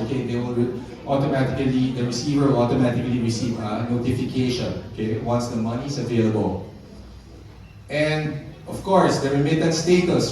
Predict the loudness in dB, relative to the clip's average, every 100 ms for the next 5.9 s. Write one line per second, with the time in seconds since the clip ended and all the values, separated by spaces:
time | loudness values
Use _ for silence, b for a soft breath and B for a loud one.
0 | 0 0 0 2 2 2 2 2 2 2
1 | 2 2 0 0 -2 -2 -4 -2 -2 0
2 | -2 -2 -2 -2 -4 -2 -2 -2 -4 -2
3 | -4 -4 -2 -2 -2 -6 -4 -4 -2 -6
4 | -10 -14 -8 -4 -2 2 2 2 2 0
5 | 0 0 -2 -2 0 2 0 -2 -8